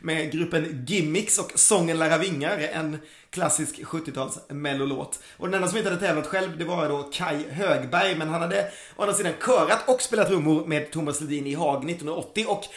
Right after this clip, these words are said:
sen fick han åka till Luxemburg året efter faktiskt med Harry Race också. Så det var ju väldigt mycket Melodifestival-adel i den kören.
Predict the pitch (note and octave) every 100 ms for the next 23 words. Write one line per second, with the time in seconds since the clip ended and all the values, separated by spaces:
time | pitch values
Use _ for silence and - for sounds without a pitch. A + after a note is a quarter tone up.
0 | - - G3+ F3+ G3 G#3 F#3 E3+ F3 E3
1 | F#3+ G3 - D#3+ G#3 G3+ F3 - - B2
2 | A#2+ B2+ B2 C3 C3+ C#3 G#3+ - - -
3 | - - D3 F3 G#3 G3+ - - - -
4 | D3+ E3 F3+ G#3 - F#3+ - - - F3
5 | F3+ F3+ F3 D#3 - C#3+ C3+ C3+ - _
6 | _ - _ G3+ D#3 D#3+ F#3 E3 E3 F3
7 | D#3+ D3+ G3+ F3+ E3+ _ _ - - -
8 | E2 -